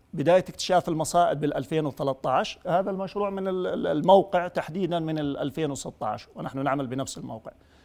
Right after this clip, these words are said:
بداية اكتشاف الموقع كانت بالصدفة، يعني ال-، ال-، الموقع مطمور بالتربة غير واضح على سطح الأرض،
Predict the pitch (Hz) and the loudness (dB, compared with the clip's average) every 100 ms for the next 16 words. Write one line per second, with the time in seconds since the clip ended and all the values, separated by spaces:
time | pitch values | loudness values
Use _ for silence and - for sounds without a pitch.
0 | _ _ - 151 233 220 214 208 220 220 | _ _ 4 10 10 10 4 0 4 4
1 | 208 202 233 208 202 220 - 208 214 196 | 4 6 6 6 0 -2 0 2 2 0
2 | 196 - 226 - 127 123 131 143 147 151 | 0 2 2 0 -4 0 2 2 0 0
3 | 147 143 156 156 151 160 208 214 165 165 | 0 2 0 2 2 6 6 6 0 -2
4 | 156 175 170 139 - 156 120 135 165 143 | -2 -4 -4 -4 -4 -4 -4 2 2 4
5 | 139 127 123 120 - 127 - - - | 2 0 -6 -6 -6 -10 -12 -12 -12